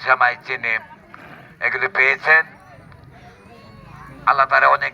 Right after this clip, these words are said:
দিছে, আর দান করার হাতও তারে আল্লাহ দিছে। তার ছেলে নাই, দুইটা মেয়ে, বড় মেয়ে বিয়া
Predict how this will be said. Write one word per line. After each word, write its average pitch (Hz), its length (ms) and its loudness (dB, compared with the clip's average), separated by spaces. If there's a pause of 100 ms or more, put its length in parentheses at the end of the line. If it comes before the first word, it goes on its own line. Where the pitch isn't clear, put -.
দিছে, 131 260 -10 (1700)
আর - 60 -10 (120)
দান 147 240 4
করার 151 300 4
হাতও 135 300 0
তারে 139 200 0
আল্লাহ 127 220 -4
দিছে। 113 220 -14 (200)
তার 117 200 -2
ছেলে 147 200 0 (100)
নাই, 139 160 0
দুইটা 139 280 -2
মেয়ে, 131 220 -8 (1120)
বড় 147 140 6 (100)
মেয়ে 147 200 -4
বিয়া 143 140 0